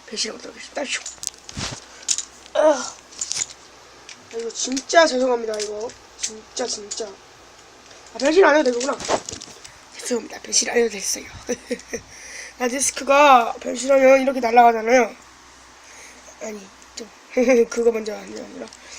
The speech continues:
자, 이 디스크는 숨겨진 기능, 기능이 있습니다.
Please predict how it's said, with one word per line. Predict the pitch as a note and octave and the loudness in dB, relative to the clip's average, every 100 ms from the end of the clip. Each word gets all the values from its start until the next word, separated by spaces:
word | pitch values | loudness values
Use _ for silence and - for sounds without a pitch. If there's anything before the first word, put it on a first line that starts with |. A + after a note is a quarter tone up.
| - - - - | -20 -20 -20 -10
자, | A3+ A3+ | -8 -6
이 | - B3+ | -8 -6
디스크는 | C4 C4 C#4 B3 A#3 | -6 -6 0 2 2
숨겨진 | A#3 - G#4 G#4+ G4+ E4+ C4 | 0 0 2 4 6 4 0
기능, | - B3+ C4+ B3+ | -6 -4 -4 -6
기능이 | - B3+ C4 A#3 | -8 -6 -4 -4
있습니다. | G#3 - G#3+ | -8 -12 -14